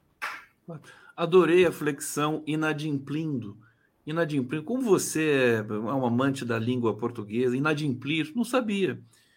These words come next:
que era um verbo, é, de terceira conjugação, né? Inadimplir. Parabéns, viu, Fernando Brito? Você tá de parabéns aqui.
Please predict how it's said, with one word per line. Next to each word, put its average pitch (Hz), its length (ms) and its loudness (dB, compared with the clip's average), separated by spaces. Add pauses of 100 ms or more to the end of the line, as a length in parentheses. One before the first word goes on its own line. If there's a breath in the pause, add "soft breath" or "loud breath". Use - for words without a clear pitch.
(160)
que 131 180 0
era 135 380 4 (480)
um 131 120 -6
verbo, 135 680 2 (380 soft breath)
é, 110 500 2
de 117 160 -8
terceira 127 840 2 (100)
conjugação, 113 600 -2
né? 131 160 -4 (360)
Inadimplir. 113 800 -4 (100)
Parabéns, 127 480 8
viu, 120 260 2
Fernando 104 240 -6
Brito? 92 260 -10
Você 117 120 -6
tá 127 200 -4
de 123 100 -6
parabéns 104 480 -4
aqui. 95 200 -14